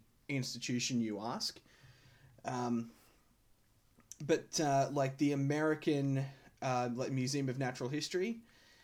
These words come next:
basically defines it as anything between, I think it's, like, um,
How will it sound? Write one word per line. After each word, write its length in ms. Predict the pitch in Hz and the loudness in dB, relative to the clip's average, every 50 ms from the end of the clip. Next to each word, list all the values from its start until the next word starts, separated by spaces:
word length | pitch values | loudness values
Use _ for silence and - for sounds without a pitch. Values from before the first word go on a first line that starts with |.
| - - _ _ _ - - 143 135 | -20 -20 _ _ _ -14 -12 -6 0
basically 500 | 139 151 139 139 156 151 - 156 139 127 | 0 2 2 2 2 2 2 0 0 0
defines 480 | 135 139 135 - 147 131 135 135 135 | 0 -2 -2 0 0 2 2 2 0
it 80 | 139 127 | 0 0
as 160 | 127 123 123 - | 0 0 0 0
anything 460 | 165 160 160 160 156 - 175 160 156 | 2 2 2 2 2 2 2 2 2
between, 800 | 151 143 151 139 - - 147 139 135 131 127 127 123 120 120 120 - - - - - - - - - _ _ _ - | 2 0 -2 -2 -2 0 2 2 2 4 4 2 2 2 0 -2 -6 -12 -20 -20 -20 -20 -20 -20 -20 _ _ _ -6
I 80 | - 135 | -4 -4
think 300 | 135 - - 160 143 135 | -4 -2 -2 -2 -2 -2
it's, 180 | 151 135 - - | -4 -4 -4 -2
like, 380 | 147 135 127 120 120 - - - - - - - - _ _ _ _ _ _ _ _ _ _ _ _ _ _ _ _ _ _ _ _ _ _ - | 0 0 0 -2 -2 -6 -12 -18 -18 -20 -20 -20 -20 _ _ _ _ _ _ _ _ _ _ _ _ _ _ _ _ _ _ _ _ _ _ -2
um, 580 | - 139 135 127 123 123 123 120 117 113 117 | 0 2 2 2 2 2 2 2 0 0 -2